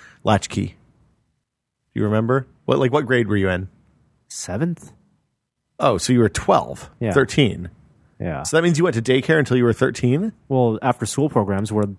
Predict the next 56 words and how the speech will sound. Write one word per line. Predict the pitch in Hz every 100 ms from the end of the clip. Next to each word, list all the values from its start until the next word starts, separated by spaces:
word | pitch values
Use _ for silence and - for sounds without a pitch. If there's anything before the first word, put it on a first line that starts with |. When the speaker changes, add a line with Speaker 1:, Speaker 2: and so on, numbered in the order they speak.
| _ _ -
Speaker 2:
they | 110
would | 101
have | 98
counselors | - 113 - 98 -
help | 101
you | 95
with |
your | 92
homework. | 85 113 107
Speaker 1:
So |
what | 127
are | 135
after, | 123 120 -
after | 120 -
school | - 113
programs? | 92 92 87
We | 110
didn't | 107 95
have | 92
those | 92 87 85
either. | 87 87 - _
Speaker 2:
Like | - 104
Speaker 1:
Poor, | 107 98
poor | - - 101
Speaker 2:
nec-, | 87
Speaker 1:
country. | 87 101
Speaker 2:
like | 107 107
a | 104
private | - 123 120 -
company | - 117 117 110 101 - _ _ _ 110 123
that | 123
would | 120 110
be, | 113 110 107
uh, | 110 92 -
that | 117
would | 107
rent | 110 120
out | - 117
a | 110
big | 107 113
Speaker 1:
Did | 98 123
they | 127 117
Speaker 2:
space. |
Speaker 1:
pick | 165 135
you |
up | 135
at | 123
school, | - 120 131 208 208 _ _ -
or | 123
did | 117
you |
have | 123
to | 107
Speaker 2:
And | 104
Speaker 1:
walk | 113 -
there? | 95 85